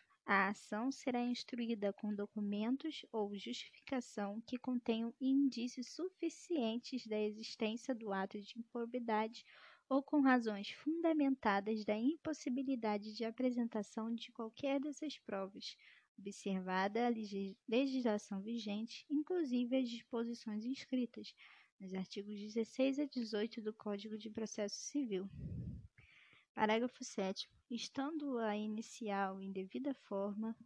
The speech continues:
o juiz mandará autuá-la e ordenará a notificação do requerido para oferecer manifestação por escrito e poderá ser instruída com documentos e justificações dentro do prazo de quinze dias.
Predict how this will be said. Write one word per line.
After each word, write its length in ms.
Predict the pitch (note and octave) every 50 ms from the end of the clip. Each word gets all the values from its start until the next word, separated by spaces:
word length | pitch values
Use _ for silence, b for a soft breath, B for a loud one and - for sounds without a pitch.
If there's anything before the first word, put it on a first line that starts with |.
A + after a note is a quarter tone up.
| _ -
o 180 | B3 A#3+ A#3+ A#3
juiz 500 | A3+ A#3+ A#3 G#3+ G3 G3 G3+ G#3 G#3 G#3
mandará 580 | G#3+ G#3+ G#3+ G#3+ G#3+ G#3 G#3 G#3 G#3+ A3+ - -
autuá-la 960 | A#3 A#3 B3 C4 B3+ - - B3+ A#3+ A3 G3+ G3+ G3+ G3+ G3+ G#3 G#3+ A3+ A#3+ b b b b b b b b -
e 160 | A#3 A3+ A#3
ordenará 1000 | A#3+ B3+ C#4 D4+ D4 C#4 B3 C4+ C4+ C#4+ D4+ D4+ D4+ C#4+ A3+ G3 F#3+ F#3+ G3+ G3 - -
a 160 | - G3+ G#3
notificação 920 | G#3 G#3+ A3+ B3 - - - - B3+ - - C#4 B3+ - - B3 A#3 A3+
do 100 | A#3 A#3
requerido 720 | A3+ A3+ A#3 A#3 - - B3+ B3 A3+ A3 A3+ A3+ A3+ B3 A#3
para 260 | - - A#3+ A#3+ C4
oferecer 680 | B3+ - - D#4 E4 E4 D4+ - - - B3+ B3 B3 A#3+
manifestação 920 | B3 B3 A#3+ B3 A#3+ - - C4 B3 - - C4+ C4 - - A#3 A3 G#3+
por 180 | - A#3+ B3
escrito 580 | C4 C#4+ C4+ - - - B3+ C4+ C4+ - - - _ _ b b b b b b b _ -
e 60 | D#4
poderá 480 | - - C#4+ C#4+ C4 C4 B3 A#3 A3 A3
ser 240 | - - - B3 A#3
instruída 640 | B3 B3+ B3 - - - C4 B3 A#3+ A#3+ A3 A3 G#3+
com 240 | - - G#3+ G#3 G3 _ _ _ -
documentos 720 | A#3 A3+ A#3 B3 - C#4+ D#4 D4+ C#4+ C4+ C4+ C4+ - C#4 B3+
e 140 | A#3+ A#3 A3+
justificações 1120 | A3 - C4+ C4+ B3+ - - - - C4 - - C#4 C4+ - - B3 A#3 A3+ A#3 A#3 A3
dentro 380 | G#3+ A3+ A#3 B3+ D4 - - C#4+
do 100 | D4+ C#4+
prazo 460 | - - B3 A3+ A3 A3 A3 G#3+ A3
de 160 | G#3+ G#3+ A3 - _ -
quinze 440 | - C4+ C#4 D4 D4+ D#4 C#4 D4+ D4+
dias. 580 | C#4+ - G#3 G3 F#3+ F#3 - G#3 F#3 - -